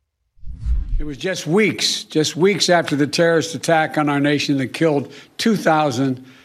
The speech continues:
nine hundred and seventy-seven innocent souls, that turned Lower Manhattan into a disaster area,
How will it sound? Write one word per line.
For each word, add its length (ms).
nine 420
hundred 340
and 120
seventy-seven 800
innocent 480
souls, 640
that 440
turned 640
Lower 280
Manhattan 600
into 240
a 20
disaster 720
area, 300